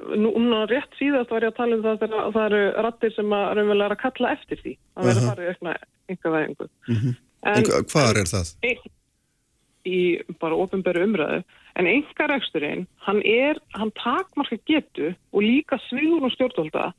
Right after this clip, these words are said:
Speaker 1: til þess að taka þessar stefnumarkandi ákvarðanir og þess vegna var það þetta fyrsta verk heilbrigðisráðherra, hún tók við völdum núna, var að fara í heildarstefnumótun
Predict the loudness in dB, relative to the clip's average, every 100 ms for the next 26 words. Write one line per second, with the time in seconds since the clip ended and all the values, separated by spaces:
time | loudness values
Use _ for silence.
0 | _ _ _ -2 2 2 0 -2 -4 -2
1 | -6 -4 -6 -4 -2 -2 -2 -2 -2 -2
2 | -4 0 0 0 -2 0 0 2 2 2
3 | 0 -2 -2 0 0 0 0 0 0 0
4 | 0 0 -2 -2 -8 -20 _ -8 -2 0
5 | 2 2 0 0 0 2 4 2 0 0
6 | -2 -2 -2 0 2 0 0 -4 -2 -4
7 | -2 -2 -2 -2 0 0